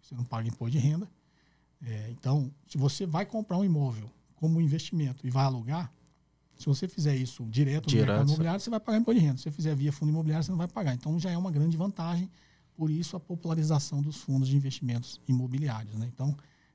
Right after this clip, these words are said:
Speaker 1: essa é a lógica aí que o Cláudio Henrique,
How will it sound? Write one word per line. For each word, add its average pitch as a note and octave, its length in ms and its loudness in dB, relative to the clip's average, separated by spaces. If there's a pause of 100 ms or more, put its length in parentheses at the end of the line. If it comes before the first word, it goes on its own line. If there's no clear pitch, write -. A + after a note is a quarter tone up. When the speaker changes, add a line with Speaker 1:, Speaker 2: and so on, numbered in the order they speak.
Speaker 1:
essa C#3 300 0
é E3 120 0
a E3 60 0
lógica C#3 460 0
aí A#2+ 180 -2
que C#3+ 120 -4
o C3 80 0
Cláudio C3 320 -4
Henrique, B2 440 -6